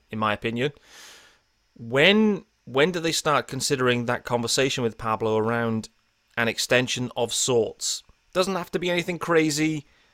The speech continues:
Could just be a Brian Reynolds special, like, just you commit to each other, you know the numbers, and you're happy. Maybe they go past, you know, past arbitration,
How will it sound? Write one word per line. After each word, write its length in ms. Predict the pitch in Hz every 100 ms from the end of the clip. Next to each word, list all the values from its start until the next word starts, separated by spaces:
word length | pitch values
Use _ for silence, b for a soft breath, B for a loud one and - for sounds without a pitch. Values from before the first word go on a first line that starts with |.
| _ -
Could 180 | 160 160
just 220 | 160 -
be 140 | 160
a 40 | 156
Brian 380 | 147 147 151
Reynolds 340 | 139 139 143 135
special, 560 | - 131 135 - 135
like, 240 | 135 123 120
just 240 | 127 -
you 80 | 127
commit 300 | - 139 160
to 120 | 170
each 160 | 160 -
other, 200 | 139 139
you 160 | 120
know 200 | 120 147
the 80 | 170
numbers, 640 | 151 135 127 127 120 - - b b b b _ -
and 460 | 117 117 113 113
you're 140 | 120 117
happy. 360 | 123 123 131
Maybe 260 | 127 208 262
they 140 | 123
go 260 | 104 113 110
past, 520 | 104 113 107 - - -
you 100 | -
know, 260 | 117 107 104 _ -
past 260 | 110 -
arbitration, 760 | 113 110 107 110 104 - 107 147